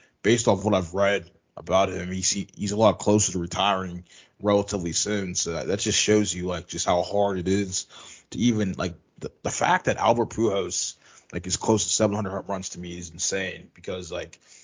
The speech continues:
the type of production you have to have, like, he was, like, t-, at twenty-one years old as a rookie, right out of the gate, was one of the best players in all of baseball. And, you know, Hank Aaron, you know, Barry Bonds, like, Babe Ruth, we just mentioned all those guys,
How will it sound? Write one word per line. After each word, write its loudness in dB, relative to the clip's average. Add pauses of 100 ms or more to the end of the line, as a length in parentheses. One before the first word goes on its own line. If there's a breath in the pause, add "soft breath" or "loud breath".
(160 soft breath)
the -20
type 0
of -8
production 0
you 0
have -2
to -4
have, 0 (420)
like, 0 (100)
he -4
was, 2
like, -2
t-, -10
at 0
twenty-one 0
years 2
old 8
as 0
a -10
rookie, 0 (520 soft breath)
right 4 (140)
out 4
of 2
the 0
gate, 0
was -6
one -2
of 2
the -2
best 0
players 2
in -6
all -4
of -8
baseball. -8
And, -8 (400 soft breath)
you -4
know, 4
Hank 2
Aaron, 2 (140)
you 0
know, 2
Barry 4
Bonds, -2
like, -10
Babe 4
Ruth, -6
we -2
just -6
mentioned -2
all 4
those 8
guys, 0